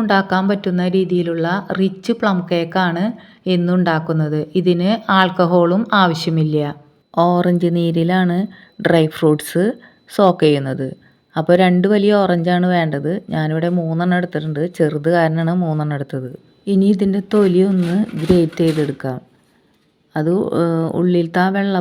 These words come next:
ഭാഗമൊന്നും പെടാണ്ട് മോൾ ഭാഗം മാത്രമായിട്ട് എടുക്കണം. അതൊരു ടീസ്പൂൺ മതി. ഇനി ഓറഞ്ചിൻ്റെ ജ്യൂസാണ് വേണ്ടത്. അപ്പോൾ ഇത് ഓറഞ്ച് മിക്സിയിലിട്ട് അടിക്കരുത്.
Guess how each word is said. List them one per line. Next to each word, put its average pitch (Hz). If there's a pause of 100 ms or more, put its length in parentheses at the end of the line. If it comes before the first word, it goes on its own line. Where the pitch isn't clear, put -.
ഭാഗമൊന്നും 175
പെടാണ്ട് 156 (920)
മോൾ 160 (120)
ഭാഗം 151
മാത്രമായിട്ട് 160
എടുക്കണം. 131 (680)
അതൊരു 170
ടീസ്പൂൺ 190
മതി. 147 (840)
ഇനി 190 (400)
ഓറഞ്ചിൻ്റെ 185
ജ്യൂസാണ് 180 (100)
വേണ്ടത്. 147 (240)
അപ്പോൾ 165
ഇത് 202 (600)
ഓറഞ്ച് 180 (100)
മിക്സിയിലിട്ട് 190
അടിക്കരുത്. 180